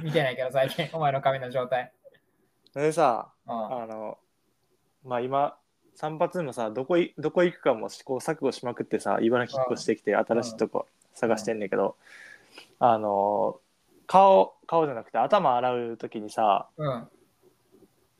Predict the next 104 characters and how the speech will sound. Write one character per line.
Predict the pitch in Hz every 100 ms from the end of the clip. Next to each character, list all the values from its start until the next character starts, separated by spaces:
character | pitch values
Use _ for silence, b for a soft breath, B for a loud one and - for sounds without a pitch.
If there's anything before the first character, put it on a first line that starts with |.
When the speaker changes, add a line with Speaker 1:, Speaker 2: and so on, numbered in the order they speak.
| _ -
Speaker 2:
あ | 101
の、 | 92 87 - _ _ _ _ _ _ _ -
目 | 123 135
と、 | 170 156 170 - -
目、 | 135
顔 | - 185 185
の | 185
上 | 180 170
に、 | 165 160 _ _ -
Speaker 1:
う | 143
ん。 | 123 95 _ _ _
Speaker 2:
フ | 123
ァ |
っ | -
て | -
テ | - -
ィ |
ッ |
シ | -
ュ | 101
置 | -
か |
れ | 110
る | 156
や |
ん。 | 156
Speaker 1:
あ | 160 160
ー、 |
あ | 156
る | 156
な、 | 160 135
あ |
る | 127
な。 | 127 95 - _ _ _ _ -
ち |
ょ |
っ | 185
と |
ず | 156
れ | 151 -
て | 131
る | 131
ん |
よ | 113
な、 | 110
Speaker 2:
で、 | 113
な | 107
ん | 101
か、 | - 131
Speaker 1:
大-、 | 117 107 -
大-、 |
大 | 120 113
概。 | 107 - - - _ _ _
Speaker 2:
そ | 135
う | 117
そ |
う | 104
そ | 120
う。 |
で、 | 139
な | 139
ん |
か | 135
ち | 147
ょ |
っ |
と | 113
ず | 147 143
つ |
こ | 120
う | 110
ず | 117
れ | 120
た | 117
や | 104
つ | - 101
を |
自 | 95
分 | 104
で | 104
修 | 117
正 | - 104
し |
た | -
り | 101
み | 104
た | 98
い | 98
な |
の | 110
あ |
る | 110
や | 95
ん。 | 107
Speaker 1:
う | 127
ん |
う |
ん | 123
う |
ん |
う | 127
ん | 113 113 104 104
う |
ん。 | -